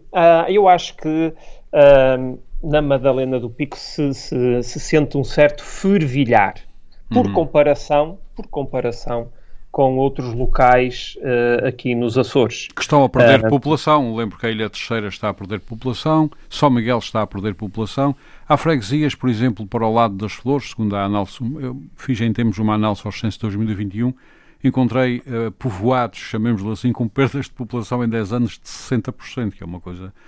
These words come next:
Speaker 2: só po-, só há um termo para isto, é uma calamidade. Mas, eh, na
Speaker 1: Pois,
Speaker 2: Madalena,
Speaker 1: mas, ah,
Speaker 2: sente que isto não está a acontecer, não é?
Speaker 1: Sim, há um certo fervilhar por comparação com o resto.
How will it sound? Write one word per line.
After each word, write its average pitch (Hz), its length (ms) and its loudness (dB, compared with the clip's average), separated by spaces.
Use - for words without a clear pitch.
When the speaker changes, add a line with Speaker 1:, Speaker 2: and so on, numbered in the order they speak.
Speaker 2:
só - 180 -8
po-, 95 160 -12
só 113 140 -6
há 110 120 0
um 110 120 0
termo 104 320 -2
para 107 180 -4
isto, 98 160 -8
é - 20 -12
uma 90 120 -8
calamidade. 101 560 -6
Mas, 156 380 0
eh, 143 340 2
na 147 160 4
Speaker 1:
Pois, 156 300 4
Speaker 2:
Madalena, 135 80 2
Speaker 1:
mas, - 180 6
ah, 185 280 6
Speaker 2:
sente 165 280 2
que - 100 -6
isto 139 160 -6
não 147 100 2
está 127 180 -2
a - 20 2
acontecer, 104 460 -6
não 82 140 -12
é? - 140 -20
Speaker 1:
Sim, 180 460 0
há 185 100 4
um 214 80 0
certo 202 380 -2
fervilhar 190 420 -2
por 196 120 -10
comparação 190 520 -4
com 180 220 -2
o 170 40 0
resto. 156 540 -2